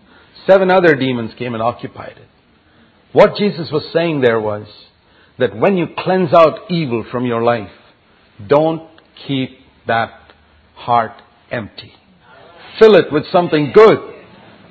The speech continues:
Otherwise, your latter condition will be worse than what it was in the beginning. So that's what, what we read here.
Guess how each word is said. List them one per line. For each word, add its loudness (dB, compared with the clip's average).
Otherwise, 4
your 2
latter 6
condition -2
will 0
be -2
worse 0
than 2
what 6
it -2
was 4
in -6
the -6
beginning. -10
So -4
that's 4
what, 0
what 0
we -4
read -2
here. -6